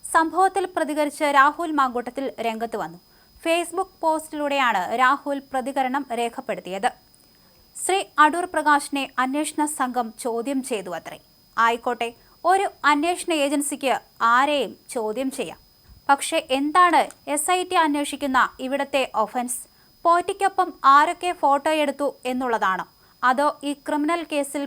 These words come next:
പ്രതിയാകും മുൻപ് ആർക്കൊക്കെ ഉണ്ണികൃഷ്ണൻ പോറ്റിയുമായി പരിചയമുണ്ട് എന്നാണോ? ഫോട്ടോ എടുക്കുന്നവർക്കൊക്കെ ചോദ്യം ചെയ്യൽ നോട്ടീസ് അയക്കാനാണ് എസ് ഐ ടി ഉദ്ദേശിക്കുന്നത് എങ്കിൽ ക്ലിഫ് ഹൗസിന്റെ അഡ്രസ് എസ് ഐ ടിക്ക്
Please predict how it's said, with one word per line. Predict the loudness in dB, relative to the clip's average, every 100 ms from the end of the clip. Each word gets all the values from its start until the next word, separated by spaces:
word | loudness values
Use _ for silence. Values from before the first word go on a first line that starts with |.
| -4
പ്രതിയാകും | -2 -2 4 4 4 0 -2
മുൻപ് | 2 2 2 -2 _ 2 4
ആർക്കൊക്കെ | 4 2 -2 0 -2 0
ഉണ്ണികൃഷ്ണൻ | -2 -2 -6 -4 -2 0
പോറ്റിയുമായി | -2 -2 -2 2 2 2 -2 -2
പരിചയമുണ്ട് | -2 -2 -2 0 -2 -2 -2 -2 -6
എന്നാണോ? | -4 -2 -4 -6 _ _ _ _ _ 2
ഫോട്ടോ | 6 6 4 2 2
എടുക്കുന്നവർക്കൊക്കെ | -2 -2 0 0 2 0 0 -2 -4 -4 -2
ചോദ്യം | -2 0 -4 -4
ചെയ്യൽ | -2 -2 0
നോട്ടീസ് | -2 -2 -4 0 0
അയക്കാനാണ് | 0 -2 0 2 2 0 -4 _ -4 -4
എസ് | -2 -4
ഐ | -2
ടി | -6 -6
ഉദ്ദേശിക്കുന്നത് | -2 0 0 -4 -6 -4 -2 -2 -2 -8
എങ്കിൽ | -4 -4 -4 -14 _ _
ക്ലിഫ് | -6 -4 2
ഹൗസിന്റെ | 2 2 -4 -2 -2 2 0
അഡ്രസ് | 2 -2 -2 -6 -6
എസ് | -4 -4
ഐ | -4 -6
ടിക്ക് | -4 -6